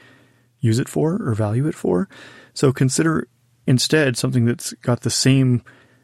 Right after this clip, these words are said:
consequences, but a completely different social flavor. For example, you could be mining cryptocurrency in Venezuela, and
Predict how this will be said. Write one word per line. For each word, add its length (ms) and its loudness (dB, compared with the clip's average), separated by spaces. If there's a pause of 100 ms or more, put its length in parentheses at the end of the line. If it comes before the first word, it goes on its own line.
(300)
consequences, 840 0 (100)
but 720 -2 (560)
a 40 -6
completely 400 0
different 300 -2
social 520 -2 (800)
flavor. 560 -2 (440)
For 140 0
example, 640 0
you 180 2
could 180 -2
be 420 0
mining 400 2
cryptocurrency 840 -2
in 140 0
Venezuela, 720 -2 (680)
and 440 2